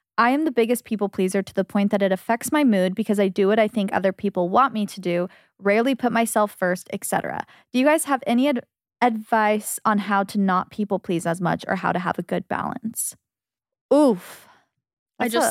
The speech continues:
Speaker 1: a,
Speaker 2: I
Speaker 1: that's a
Speaker 2: just
Speaker 1: long one.
Speaker 2: listened to, um, Leo's podcast all about, it literally was called, like, how, like, your people pleasing days are over.
Speaker 1: Mm.
Speaker 2: That was so good. Honestly, whoever wrote any
Speaker 1: Yeah,
Speaker 2: of this
Speaker 1: <laughs>
Speaker 2: should listen
Speaker 1: listen
Speaker 2: to
Speaker 1: to
Speaker 2: that.
Speaker 1: that. I love his podcast.
Speaker 2: Um,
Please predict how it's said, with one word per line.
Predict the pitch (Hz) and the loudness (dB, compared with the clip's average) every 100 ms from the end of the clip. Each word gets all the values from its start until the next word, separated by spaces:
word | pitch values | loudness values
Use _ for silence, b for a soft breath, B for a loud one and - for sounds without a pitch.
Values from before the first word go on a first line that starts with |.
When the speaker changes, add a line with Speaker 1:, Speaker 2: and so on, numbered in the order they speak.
| - | -2
Speaker 1:
a, | - - | -10 -8
Speaker 2:
I | |
Speaker 1:
that's | 247 | -4
a | |
Speaker 2:
just | 277 | -2
Speaker 1:
long | 269 | 0
one. | 269 | 0
Speaker 2:
listened | 262 254 | 0 0
to, | - 226 | 0 0
um, | 196 196 - 220 - _ - | 0 -2 -6 -10 -16 _ -6
Leo's | 240 220 202 202 196 - | -2 0 0 -2 -6 -8
podcast | - 208 - 214 - | -6 -6 -6 -8 -8
all | - | -8
about, | - - - - _ _ | -6 -6 -8 -10 _ _
it | 226 | -8
literally | 220 208 202 | -4 -2 -4
was | 196 - | -6 -6
called, | 202 202 - - | -4 -6 -8 -10
like, | 208 | -12
how, | - 208 208 208 202 202 _ _ _ | -6 -4 -4 -4 -6 -10 _ _ _
like, | 240 | -4
your | 240 | -4
people | - 269 262 | -2 -2 -2
pleasing | - 226 208 | -2 -4 -2
days | 202 190 | -2 -4
are | 190 | -4
over. | - - 117 214 _ - | -4 -4 -6 -8 _ 0
Speaker 1:
Mm. | 226 214 190 - _ _ _ | 2 2 -2 -8 _ _ _
Speaker 2:
That | 254 | -4
was | 233 | -2
so | - 202 | -2 -2
good. | - - - _ _ | -4 -8 -14 _ _
Honestly, | 233 226 226 208 - _ _ _ _ _ - | -4 -4 -4 -6 -8 _ _ _ _ _ -4
whoever | 233 226 | -2 0
wrote | 220 208 | -2 -2
any | 202 | 2
Speaker 1:
Yeah, | 190 | 2
Speaker 2:
of | 208 | 2
this | 233 | -2
Speaker 1:
<laughs> | |
Speaker 2:
should | - | -2
listen | 285 | 2
Speaker 1:
listen | 277 294 269 | 2 2 2
Speaker 2:
to | 220 | 2
Speaker 1:
to | |
Speaker 2:
that. | 202 180 | 2 0
Speaker 1:
that. | B B B - | B B B -2
I | |
love | 220 196 | 0 0
his | 208 | -4
podcast. | - - - - - | -8 -8 -6 -6 -4
Speaker 2:
Um, | 233 220 202 202 - | -4 -2 -2 -4 -8